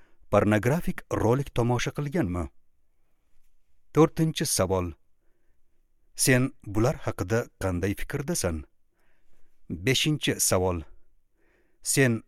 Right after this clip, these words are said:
ular haqida nimalarni eshitgansan? Oltinchi savol.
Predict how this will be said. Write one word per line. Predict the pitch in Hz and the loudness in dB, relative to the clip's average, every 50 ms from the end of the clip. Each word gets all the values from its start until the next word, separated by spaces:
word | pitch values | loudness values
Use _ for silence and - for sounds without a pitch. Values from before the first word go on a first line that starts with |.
| _ - | _ -6
ular | - 120 107 139 - | -2 0 0 0 0
haqida | - - 123 107 - 101 85 110 113 123 _ | 0 -2 -4 -2 -2 -2 0 0 0 0 _
nimalarni | - 110 98 95 92 95 95 95 95 87 113 131 - | -4 -2 0 0 2 2 2 0 0 0 -2 -4 -4
eshitgansan? | - 156 139 - - - - 143 101 90 - - 85 80 73 - _ - _ _ _ _ _ _ - - - - _ _ _ _ _ - - - - | -4 -4 -4 -4 -6 -4 -4 -2 -2 -2 -2 -2 -4 -4 -6 -8 _ -20 _ _ _ _ _ _ -20 -20 -20 -20 _ _ _ _ _ -20 -20 -12 0
Oltinchi | - 143 139 135 135 - - 151 139 117 - - 95 85 - _ | 4 4 4 4 4 2 0 0 0 2 -2 -4 -6 -6 -6 _
savol. | - - - - 95 90 95 95 87 | -6 -2 0 0 2 2 2 0 0